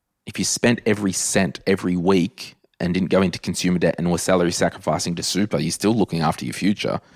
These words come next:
No problem there. All right, next one.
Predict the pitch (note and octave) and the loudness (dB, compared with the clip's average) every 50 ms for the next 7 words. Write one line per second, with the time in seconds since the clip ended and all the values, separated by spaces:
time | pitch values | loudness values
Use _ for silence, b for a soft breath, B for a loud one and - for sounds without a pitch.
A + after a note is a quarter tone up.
0 | b b b _ - - - A2+ - - F#2 - D#2+ D#2+ D#2 D#2+ F2+ F#2 - - | b b b _ -4 -2 -2 -2 0 0 -2 0 -2 -2 -2 -2 -2 -2 -2 -4
1 | G#2+ - _ _ _ _ _ _ _ _ _ _ B B B B B B B B | -8 -12 _ _ _ _ _ _ _ _ _ _ B B B B B B B B
2 | B B C3 C3+ C3 B2 - - C3+ D3+ - - - B2 F#2 - - - - - | B B 4 6 6 6 4 4 2 2 2 2 4 4 4 2 0 -4 -8 -10
3 | - | -12